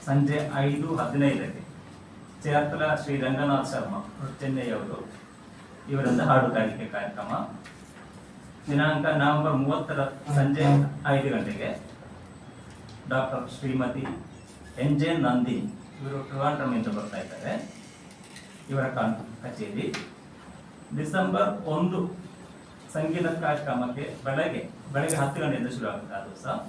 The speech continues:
ಗಂ-, ಆ, ಹತ್ತು ಗಂಟೆಗೆ ಚೆನ್ನೈ ಕುನ್ನಕ್ಕುಡಿ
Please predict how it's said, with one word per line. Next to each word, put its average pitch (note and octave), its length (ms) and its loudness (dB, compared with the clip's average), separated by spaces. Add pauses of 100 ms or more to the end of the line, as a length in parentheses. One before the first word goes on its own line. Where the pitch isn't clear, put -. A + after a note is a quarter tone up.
(500)
ಗಂ-, C#3+ 340 -2
ಆ, B2 180 -2
ಹತ್ತು C#3+ 220 -4
ಗಂಟೆಗೆ G#2+ 520 -2 (1080)
ಚೆನ್ನೈ D#3 480 2 (3000)
ಕುನ್ನಕ್ಕುಡಿ D#3+ 840 0